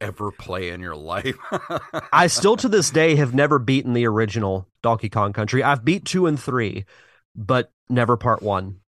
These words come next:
Speaker 1: You should
Speaker 2: It's
Speaker 1: stream it.
Speaker 2: insanely hard.
Speaker 1: You should try to finish it and stream it.
Speaker 2: Uh, I'd have to watch my language.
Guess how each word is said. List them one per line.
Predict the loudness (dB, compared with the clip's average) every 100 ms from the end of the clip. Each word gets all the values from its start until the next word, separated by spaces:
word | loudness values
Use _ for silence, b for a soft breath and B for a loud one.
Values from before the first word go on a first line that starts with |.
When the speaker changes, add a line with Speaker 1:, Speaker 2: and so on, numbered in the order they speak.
| _ -16
Speaker 1:
You | -12
should | -4 -2
Speaker 2:
It's | 0
Speaker 1:
stream | 0
it. | 2
Speaker 2:
insanely | 2 2 2 2
hard. | 2 0 -2
Speaker 1:
You | -14
should | -14 -10
try | -4 -4
to | -4
finish | -6 -8 -8 -12
it | -16 -18
and | -20
stream | -14 -10 -10 -12
it. | -16 _ _ _ _ _ _ _ -4
Speaker 2:
Uh, | 2 4 6 4 2 0
I'd | 2
have | 2 0
to | 2
watch | 2 2 0
my | 0
language. | 0 0 0 0 -2